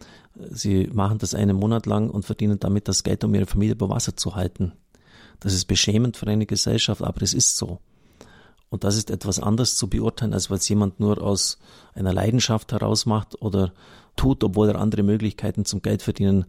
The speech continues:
auch hätte. Das nur als ein Beispiel, dass man die Dinge einfach sehr differenziert anschauen muss.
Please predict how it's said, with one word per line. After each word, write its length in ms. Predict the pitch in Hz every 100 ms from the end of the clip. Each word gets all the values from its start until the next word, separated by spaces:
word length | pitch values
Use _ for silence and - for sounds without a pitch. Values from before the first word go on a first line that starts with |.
| - -
auch 260 | - 110 -
hätte. 300 | 90 - - - _ _ _ _ _ _ -
Das 180 | 101 -
nur 120 | 95
als 180 | 92 -
ein 220 | 92 85 - -
Beispiel, 400 | 95 104 - 110
dass 160 | 98 95
man 140 | 101
die 100 | 98
Dinge 240 | - 104 -
einfach 400 | 98 101 95 - - -
sehr 200 | - 107
differenziert 600 | 101 92 107 95 - 120
anschauen 440 | 110 101 - 95 95
muss. 420 | 92 98 - -